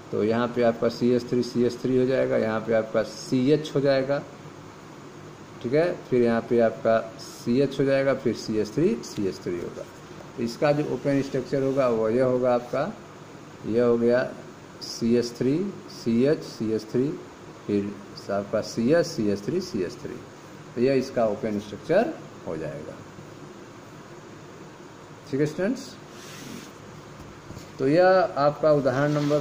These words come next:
बारह दशमलव छः था, ठीक है, जिसमें रिप्रेजेंटेशन आपने देखा, आप पढ़ रहे थे Chapter twelve की तीसरी heading कार्बनिक यौगिकों का संरचनात्मक निरूपण के बारे में।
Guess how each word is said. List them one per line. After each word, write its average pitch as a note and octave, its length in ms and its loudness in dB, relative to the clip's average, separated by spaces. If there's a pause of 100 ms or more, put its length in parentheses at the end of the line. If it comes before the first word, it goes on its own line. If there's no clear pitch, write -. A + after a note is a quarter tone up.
बारह B2+ 280 6
दशमलव B2+ 400 0
छः B2+ 260 2
था, C3 220 -4 (960)
ठीक A#2 160 -12
है, G2+ 140 -6 (1700)
जिसमें B2+ 520 -2 (180)
रिप्रेजेंटेशन A2 840 -2
आपने A#2+ 280 0
देखा, B2+ 400 -2 (120)
आप A2+ 240 0
पढ़ A#2+ 80 4
रहे A#2+ 220 4
थे B2+ 240 -4 (1200)
Chapter A2 260 -2
twelve A#2 360 2
की B2 80 2
तीसरी A#2 360 -2
heading A#2+ 340 2 (120)
कार्बनिक A#2 520 2
यौगिकों G#2+ 360 -2
का B2 240 0
संरचनात्मक A2 840 -2 (120)
निरूपण F2+ 480 -2
के G2+ 80 -4
बारे G#2 240 0
में। B2+ 160 2